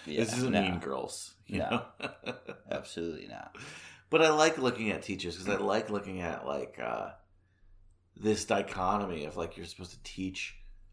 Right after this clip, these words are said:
Speaker 2: these young people, like, how to live in this world, but you don't necessarily all got it figured out, you know? What'd you think of the family life of his?
Speaker 1: Uh,
Speaker 2: Parents, wife, all that.
Speaker 1: No, I like all that stuff.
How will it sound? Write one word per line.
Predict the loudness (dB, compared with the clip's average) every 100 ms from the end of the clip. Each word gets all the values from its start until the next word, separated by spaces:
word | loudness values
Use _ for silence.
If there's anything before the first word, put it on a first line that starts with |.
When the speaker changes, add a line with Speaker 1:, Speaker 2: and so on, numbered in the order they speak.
| _ -20 -20 _ -10
Speaker 2:
these | -6 -4
young | -4 -4 -4 -6
people, | -6 -4 -2 0
like, | -2 -4
how | -6 0 0
to | 2
live | 0 -2 -4
in | -6
this | -8 -10
world, | -4 -2 0 0 -2 -4 -12 _ _ _ _ _
but | -2 -2
you | 0 2
don't | 2 0 -6
necessarily | -12 -8 -4 -2 -2
all | 0 0 -2
got | -4
it | -8 -8
figured | -10 -8 -8
out, | -8 -10 -14
you | -12
know? | -10 -12 -14 _ _ _ -2
What'd | 0
you | 4
think | 2
of | 2
the |
family | 0 2 2 0 -2
life | -2 -6
of | -12
his? | -14 -12 -12 -16 -18 _ _ _ _ _ _ 2
Speaker 1:
Uh, | 6 10 10 8
Speaker 2:
Parents, | 2 -4 -2 -4 -6 -4
wife, | -2 -2 -4 -8
all | -8 -8
that. | -8 -10 -12 -12
Speaker 1:
No, | 2 6
I | 8
like | 8 6 2
all | 0 2
that | 0 -2
stuff. | -8 -6